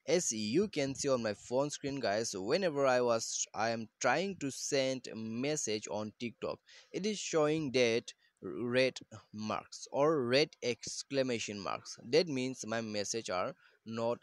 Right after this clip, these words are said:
sh-, sending. Okay, so guys, uh, as you can see here, my network is on and network is also running, but guys, still I am facing the same problem. So guys, how you can fix this problem?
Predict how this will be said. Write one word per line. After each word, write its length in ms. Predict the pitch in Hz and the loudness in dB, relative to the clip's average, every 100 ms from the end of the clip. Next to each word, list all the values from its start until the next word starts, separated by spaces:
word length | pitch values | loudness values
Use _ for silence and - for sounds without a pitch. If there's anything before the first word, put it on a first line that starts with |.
| - | -10
sh-, 300 | - - - | -12 -10 -10
sending. 560 | - - 117 98 - 62 - | -10 -2 0 -2 -6 -10 -6
Okay, 300 | 139 185 101 - - - _ - | -2 0 0 -4 -20 -20 _ -10
so 200 | - 208 | -2 4
guys, 400 | 156 160 165 - _ - | 4 4 0 -6 _ -2
uh, 400 | 123 117 117 120 - - | 0 2 0 -2 -8 -4
as 240 | 139 147 - | -2 -2 -2
you 280 | 113 151 170 | -4 -2 -2
can 260 | 123 117 | -2 -2
see 220 | 117 123 | -4 -4
here, 240 | 117 123 151 - _ _ _ - | 0 0 -2 -8 _ _ _ -4
my 240 | 117 151 | 0 2
network 420 | 139 123 135 131 | 2 -2 -2 -4
is 160 | 117 - | -4 -2
on 320 | 117 127 135 _ - - | 0 -2 -4 _ -20 -4
and 340 | 117 131 151 | -2 -2 -2
network 320 | 123 - 120 | -2 0 -2
is 180 | 110 110 | -2 -2
also 340 | 110 113 - 135 | 0 -2 -2 -2
running, 520 | 113 98 76 65 - _ _ - | 0 0 -2 -4 -14 _ _ 2
but 240 | 143 170 | 2 4
guys, 220 | 160 156 | 2 2
still 220 | - 160 | 0 2
I 100 | 131 | 4
am 180 | 117 123 - _ | 4 0 -8 _
facing 420 | - 127 117 110 110 | -8 -2 -2 -2 -6
the 80 | |
same 380 | 101 - 107 104 | -6 -2 0 0
problem. 400 | 98 87 76 73 - - - | -2 -6 -4 -10 -12 -20 -14
So 200 | - 202 | -2 0
guys, 380 | 151 147 156 - | 4 4 2 -2
how 200 | 139 170 | 0 2
you 340 | 175 120 156 | 0 -2 -4
can 280 | 175 135 131 | -2 -2 -2
fix 280 | - 123 113 | -4 -8 -8
this 180 | 107 - - | -10 -10 -4
problem? 480 | 120 101 69 64 | 2 2 2 -6